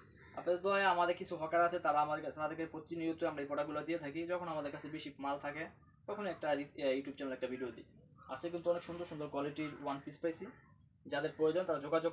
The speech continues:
করবেন। ঋতুবরণ মানে হচ্ছে কম দামের মধ্যে প্রোডাক্টগুলি, একদম ফ্রেশ কন্ডিশনের প্রোডাক্টগুলো পাবেন মাত্র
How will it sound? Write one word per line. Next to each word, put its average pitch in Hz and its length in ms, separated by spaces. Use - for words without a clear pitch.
করবেন। 143 300
ঋতুবরণ 180 400
মানে 160 220
হচ্ছে 165 160
কম 147 220
দামের 160 180
মধ্যে 175 200
প্রোডাক্টগুলি, 120 500
একদম 139 200
ফ্রেশ 160 280
কন্ডিশনের 175 380
প্রোডাক্টগুলো 160 300
পাবেন 180 260
মাত্র 196 480